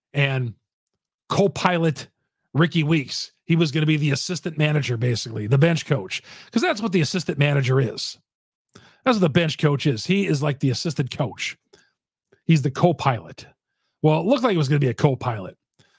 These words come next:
because I didn't want Brewer fans sitting here saying, if the Brewers were slumping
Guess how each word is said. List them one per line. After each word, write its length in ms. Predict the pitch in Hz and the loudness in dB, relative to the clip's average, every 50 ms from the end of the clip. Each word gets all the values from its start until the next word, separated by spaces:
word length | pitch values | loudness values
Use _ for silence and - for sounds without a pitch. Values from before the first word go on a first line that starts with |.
| _ _ _ _ _ | _ _ _ _ _
because 520 | 156 135 - 160 147 147 135 - - - _ _ _ _ _ _ _ - | -2 0 2 0 0 0 -2 -4 -8 -14 _ _ _ _ _ _ _ 0
I 120 | 135 185 | 2 2
didn't 140 | 240 269 247 | 4 4 2
want 180 | 233 226 170 143 | 2 0 0 0
Brewer 240 | 202 214 220 202 | 2 2 2 2
fans 320 | 135 - 208 196 196 170 - | 2 0 0 0 2 0 -2
sitting 260 | - 220 214 180 170 | -4 -6 -4 0 2
here 400 | 170 175 175 160 147 147 131 - _ _ _ _ _ | 2 4 4 4 2 0 0 -4 _ _ _ _ _
saying, 520 | - - 185 165 151 147 143 139 131 127 - _ _ _ _ | -8 -4 -4 -2 0 0 -2 -2 -4 -6 -8 _ _ _ _
if 140 | 131 120 110 | -4 -2 0
the 80 | 139 | 0
Brewers 320 | 135 147 190 202 196 165 180 | 2 2 4 4 2 2 0
were 60 | 190 | -2
slumping 600 | - - - 277 285 240 151 175 151 143 135 135 | -4 -4 -4 -4 -4 -2 0 0 0 0 -2 -6